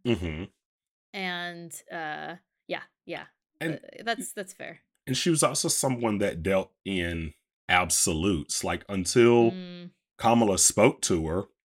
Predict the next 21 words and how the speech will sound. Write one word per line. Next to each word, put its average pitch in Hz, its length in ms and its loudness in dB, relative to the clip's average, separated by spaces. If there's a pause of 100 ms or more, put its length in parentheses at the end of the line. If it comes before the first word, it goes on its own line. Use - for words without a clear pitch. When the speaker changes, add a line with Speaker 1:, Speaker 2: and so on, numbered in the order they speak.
(120)
Speaker 1:
she 160 280 -6
just 165 260 -2
Speaker 2:
Yeah. 76 60 -4
Speaker 1:
disavowed 107 540 6
her 107 100 0
son. 127 440 0
She - 180 -6
was 92 100 -2
like, 90 160 -2
"All 120 80 6
right, 135 280 8
either 107 220 6
you're 107 220 4
completely 120 720 2
with 120 320 4
me 120 240 6 (260)
or 101 140 0
you're 98 160 -4
completely 117 720 0
against 101 440 2
me." 90 180 -2